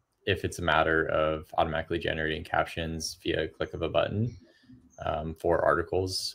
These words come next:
or different kind of media sources, that's something that we could definitely look into. And I honestly don't think it'd be a big lift for it.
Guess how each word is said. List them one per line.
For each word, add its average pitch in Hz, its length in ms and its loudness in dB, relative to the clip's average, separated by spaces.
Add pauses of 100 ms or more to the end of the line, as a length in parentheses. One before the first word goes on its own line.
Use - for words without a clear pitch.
or 82 100 0
different - 320 -4
kind 80 140 -2
of 78 80 -4
media 78 320 -2
sources, 107 560 -2
that's 80 240 0
something 78 320 -6
that 78 380 0 (960)
we 90 100 -2
could 82 140 -6
definitely 78 340 0
look 78 140 -4
into. 82 280 -6
And 80 120 -2
I 80 200 -2
honestly 82 300 -2
don't 78 160 -4
think 85 120 -6
it'd 78 100 -8
be 82 80 0
a - 40 -2
big - 220 -10
lift 82 180 -4
for 87 180 -2
it. - 100 -6